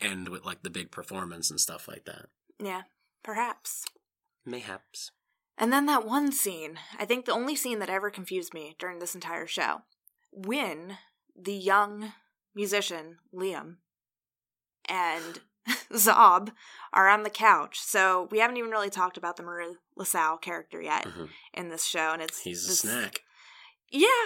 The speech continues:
Speaker 2: I guess. <laughs> But, um,
Speaker 1: I mean, everyone's got their tastes, and, um, that's mine right there. That's, uh,
Speaker 2: <laughs> Yeah.
Speaker 1: he's got a nice, real, real nice smile. He's got
Speaker 2: Mm-hmm.
Speaker 1: eyes that kinda just, like, let you know that you're gonna be okay, but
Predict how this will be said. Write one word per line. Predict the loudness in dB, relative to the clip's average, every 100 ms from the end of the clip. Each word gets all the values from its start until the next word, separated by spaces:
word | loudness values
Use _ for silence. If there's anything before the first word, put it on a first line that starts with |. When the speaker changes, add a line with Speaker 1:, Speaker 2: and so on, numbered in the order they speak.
| 0
Speaker 2:
I | 2 4
guess. | 4 4 2 -2 -4 -12
<laughs> | _
But, | 6 6
um, | 6 4 6 8 10 10
Speaker 1:
I |
mean, | 10 8 6 2 -4 -20 -20 -18 -2
everyone's | 2 4 4 4
got | 4 2
their | 2 0
tastes, | 4 4 6 4 6 4 4 -2 -8 -6
and, | -2 -2 0
um, | 0 0 -2 -6 -14 _ _ -18 -18 _ _ -10
that's | -6
mine | 0 2 2
right | 0
there. | 6 8 8 4
That's, | 4 4
uh, | 4 4
Speaker 2:
<laughs> | 4
Yeah. | 6 6 4 0
Speaker 1:
he's | -6 -2
got | 0
a | 2
nice, | 2 0 -2
real, | -4 -4
real | -4 -4
nice | -4 0 2
smile. | 2 0 -2 -2 -2 -4 -8 _ -20 -20 -16 -4
He's | 0
got | 2 0
Speaker 2:
Mm-hmm. | 2
Speaker 1:
eyes | 2 4 4 4 0
that | 0
kinda | -4 -4 -6
just, | 0 0
like, | 0 -4 -6
let | -6
you | -4
know | -4 -4
that | -6
you're | -8
gonna | -8 -8
be | -6 -8
okay, | -8 -10 -8 -6 -6
but | -6 -10